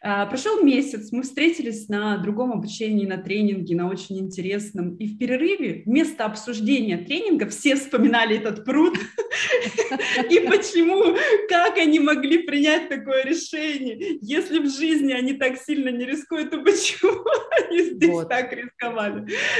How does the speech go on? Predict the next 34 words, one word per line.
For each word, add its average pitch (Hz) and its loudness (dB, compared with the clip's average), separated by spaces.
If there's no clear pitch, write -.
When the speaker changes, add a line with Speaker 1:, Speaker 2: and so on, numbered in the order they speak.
Speaker 1:
И 226 2
это 294 2
было 294 0
вот 285 -2
им 269 4
безумно 277 4
интересно 269 -2
найти 254 -4
и 214 -4
понять, 247 0
как 285 2
они 262 0
пришли 226 -10
к - -2
этому 202 -4
решению, 180 -6
почему 262 2
именно 208 0
так. - -6
Вот, 196 -10
э, 117 -10
очень 247 -6
долго 294 0
потом 277 0
ты 269 -4
анализируешь 240 -2
вот 190 -16
эти 226 -8
вот 196 -6
все 226 -8
игровые 214 0
ситуации, 254 -6
потому 247 -4
что 208 -6